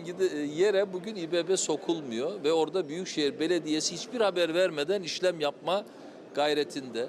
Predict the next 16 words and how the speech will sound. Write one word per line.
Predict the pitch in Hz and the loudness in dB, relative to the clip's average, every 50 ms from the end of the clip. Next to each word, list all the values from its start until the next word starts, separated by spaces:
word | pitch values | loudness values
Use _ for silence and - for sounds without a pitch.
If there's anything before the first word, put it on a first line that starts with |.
| - - - - | -6 -12 -16 -14
Çünkü | - - 208 208 185 - 190 190 190 196 220 - - - - - - - - - - - - | -10 -8 -8 -8 -6 -2 2 2 2 2 0 -6 -16 -16 -16 -16 -16 -16 -14 -14 -12 -6 0
Boğaz'ın | 139 143 160 190 214 214 233 277 247 196 | 2 2 4 4 2 0 -2 -4 -6 -6
kıyısında | - - - 180 196 202 208 190 - - - 208 208 202 196 180 208 196 165 123 92 - - - - - - - - - - - - - - - - - - - - - - - - - - - | -6 -4 -2 -2 0 0 2 2 2 2 0 0 -2 -2 0 4 4 4 4 2 0 -4 -10 -18 -18 -18 -18 -18 -18 -18 -18 -18 -18 -18 -18 -18 -18 -16 -16 -16 -16 -16 -16 -16 -14 -14 -12 -8
bizim | 147 170 156 - 180 220 247 247 | -4 -2 0 0 0 0 -2 -4
kamulaştırmamıza | - - - 170 175 190 196 202 196 196 190 - - 202 196 202 202 208 202 208 208 185 202 233 247 | -6 -4 -2 -2 0 2 2 2 2 2 0 -2 -2 -2 -2 0 0 0 0 0 -2 0 0 0 2
da | 254 | 2
engel | 233 208 190 185 185 180 220 233 | 0 0 0 -2 0 2 2 4
olacak | 226 214 196 190 180 202 233 220 - - - | 4 4 2 2 2 2 0 0 -2 -6 -8
bir | 202 196 190 151 | -8 -8 -8 -8
biçimde | 151 160 - - 196 190 175 175 156 - | -8 -6 -4 -4 -4 0 0 0 0 2
Boğaz'ın | 139 156 190 240 269 262 277 247 196 | 2 2 4 4 4 2 0 -4 -6
kıyısında, | 160 - - 196 214 220 202 - - 220 226 220 208 214 180 143 - | -6 -6 -6 -4 -4 -2 -2 -2 -2 -2 -4 -2 0 0 0 0 0
kaldırımda, | - 147 165 175 185 190 175 190 202 214 214 208 185 180 160 | -2 0 2 2 2 2 0 0 -2 -2 -2 0 0 0 0
Üsküdar | 170 185 - - - 233 233 220 196 180 | 0 -4 -6 -8 -6 0 2 2 2 2
Meydanı'nın | 175 175 190 202 202 190 202 196 196 220 226 220 | 0 -2 -2 -2 0 2 2 2 2 0 -4 -6
önünde | 202 175 165 175 185 185 180 170 190 185 151 107 | -6 -6 -6 -6 -6 -6 0 2 2 4 4 2